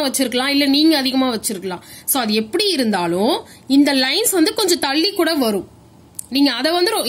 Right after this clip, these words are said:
இந்த, இந்த லைன் வந்து கரெக்டா இப்படிதானா அப்படிதானா அதெல்லாம் வந்து மீன் பண்ணாதீங்க. நமக்கு வந்து கரெக்டா என்ன ஆகணும் அப்படின்னா, இந்த இதுல வரைஞ்ச லைனோட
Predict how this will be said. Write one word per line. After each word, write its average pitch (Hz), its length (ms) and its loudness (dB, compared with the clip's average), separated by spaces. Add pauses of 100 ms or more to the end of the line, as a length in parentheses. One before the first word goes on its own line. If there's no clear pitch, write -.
இந்த, 294 160 4 (120)
இந்த 311 180 4 (120)
லைன் 381 260 0
வந்து 320 200 0
கரெக்டா 269 400 -4
இப்படிதானா 277 480 -2
அப்படிதானா 247 400 -2 (120)
அதெல்லாம் 269 380 0
வந்து 277 180 0
மீன் 254 220 -2
பண்ணாதீங்க. 180 380 -6 (640)
நமக்கு 320 260 0 (100)
வந்து 269 220 0
கரெக்டா 277 280 -2 (120)
என்ன 269 140 2 (160)
ஆகணும் 240 360 -2
அப்படின்னா, 202 420 -2 (1120)
இந்த 294 160 6 (180)
இதுல 330 220 2 (100)
வரைஞ்ச 302 300 4 (140)
லைனோட 262 420 2